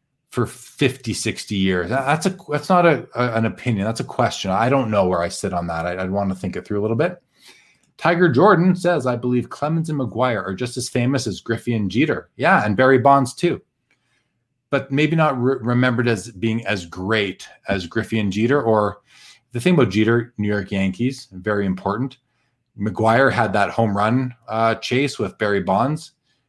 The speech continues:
Roger Clemens, maybe not as famous, in my opinion, from what I, from my perspective, at least. But maybe where you are, Tiger Jordan, uh, you do see that. So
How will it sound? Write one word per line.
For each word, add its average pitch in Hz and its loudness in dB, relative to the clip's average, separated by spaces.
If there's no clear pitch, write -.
Roger 147 0
Clemens, 196 4
maybe 170 0
not 143 4
as 113 -2
famous, - -8
in 110 -6
my 98 -2
opinion, 90 -8
from 110 -6
what 98 -4
I, 92 -2
from 101 -2
my 104 2
perspective, 95 -6
at 92 -6
least. 92 -6
But 95 -10
maybe 110 0
where 107 0
you 113 4
are, 107 2
Tiger 95 0
Jordan, 95 0
uh, 90 0
you 95 -4
do 92 -4
see 104 -6
that. 87 -4
So 92 -6